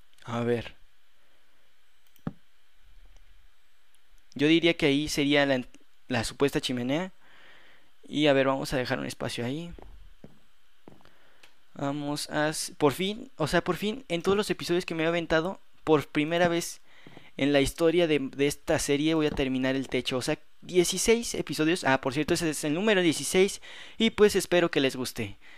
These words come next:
Eh, de toda la historia de, de esta serie va a ser la primera vez que termino,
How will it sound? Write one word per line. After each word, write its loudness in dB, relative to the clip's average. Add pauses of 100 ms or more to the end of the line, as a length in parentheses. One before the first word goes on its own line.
(460)
Eh, 0
de -4
toda 0
la 0
historia 6
de, 2
de 0
esta 0
serie 4
va 2
a 0
ser -2
la 2
primera 2
vez -4
que -12
termino, -2